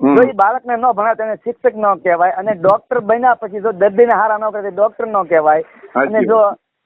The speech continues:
Speaker 2: મહાપુરુષોની વાત જાણ્યા પછી લોકોને
Speaker 1: હમ.
Speaker 2: હાસું ન કહીએ તો આપણે પણ ઈ ન, મહાપુરુષ ન કહેવાય.
Speaker 1: હમ. તમને
Speaker 2: હમ?
Speaker 1: એક બીજી વાત કરું, તમે તો માનો જાજુ ભણેલા નથી, પણ આ જેટલા શિક્ષકો છે ઈ તો બધા ભણેલા હશે કે નહીં? તો
Speaker 2: હા.
Speaker 1: આ જે ભાજપની સરકાર છે ને, એ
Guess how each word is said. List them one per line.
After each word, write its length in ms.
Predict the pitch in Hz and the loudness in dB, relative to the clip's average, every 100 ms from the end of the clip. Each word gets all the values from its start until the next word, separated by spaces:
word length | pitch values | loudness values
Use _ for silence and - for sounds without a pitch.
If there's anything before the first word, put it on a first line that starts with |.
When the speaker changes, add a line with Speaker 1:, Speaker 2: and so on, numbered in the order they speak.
| _ _ | _ _
Speaker 2:
મહાપુરુષોની 680 | 180 196 302 277 277 240 247 | -2 -2 -4 -6 -8 -6 -6
વાત 280 | 196 208 220 180 | 0 0 0 -4
જાણ્યા 280 | 208 254 | 0 0
પછી 400 | - 240 233 190 | 0 -4 0 -2
લોકોને 480 | 135 143 208 240 233 | -2 -2 0 0 0
Speaker 1:
હમ. 40 | 160 | 2
Speaker 2:
હાસું 340 | 214 - 233 | -2 -4 -4
ન 160 | 226 247 | -2 0
કહીએ 280 | 240 208 | 0 0
તો 140 | 175 185 | 0 0
આપણે 580 | 160 - 151 196 214 208 | 0 0 0 0 0 0
પણ 220 | 190 180 | 0 -2
ઈ 120 | 165 | -2
ન, 120 | 156 160 - _ | -2 -4 -4 _
મહાપુરુષ 460 | 131 160 160 160 123 | -2 0 -2 -6 -6
ન 100 | 139 | -6
કહેવાય. 280 | 123 104 95 107 _ - | -2 -2 -4 -8 _ -4
Speaker 1:
હમ. 240 | 113 113 104 - - - | 0 2 0 -6 -20 -4
તમને 340 | 143 170 196 | -4 0 0
Speaker 2:
હમ? 140 | 196 190 | 2 0
Speaker 1:
એક 100 | 190 143 | -2 -2
બીજી 200 | 151 190 | -2 0
વાત 240 | 180 175 | -2 -2
કરું, 180 | 180 175 | -8 -6
તમે 220 | 147 175 | -4 -4
તો 100 | 175 | -2
માનો 200 | 175 170 | -2 -2
જાજુ 340 | 120 120 139 151 | -2 -2 0 0
ભણેલા 380 | 127 147 156 | 0 2 0
નથી, 240 | 151 131 - | 0 -4 -4
પણ 160 | 156 | -2
આ 80 | 151 | -2
જેટલા 300 | 151 170 180 | -2 -2 -4
શિક્ષકો 520 | - 151 - 180 185 | -2 -6 -4 -4 -2
છે 120 | 180 180 | -2 -2
ઈ 40 | |
તો 100 | 180 | 0
બધા 140 | 175 165 | 0 0
ભણેલા 400 | 135 170 180 147 | 0 0 2 0
હશે 200 | 196 208 | -2 -6
કે 140 | 254 | -6
નહીં? 140 | 107 - _ _ _ _ | -8 -12 _ _ _ _
તો 100 | 185 | 2
Speaker 2:
હા. 280 | 208 214 - 147 185 | 2 2 0 0 0
Speaker 1:
આ 40 | |
જે 120 | 185 | 0
ભાજપની 520 | 190 123 123 180 196 196 | -2 -2 -2 -4 -4 -6
સરકાર 360 | 208 156 202 | -6 -4 -4
છે 120 | 202 | -4
ને, 100 | 240 | -6
એ 360 | 175 185 208 | -4 0 2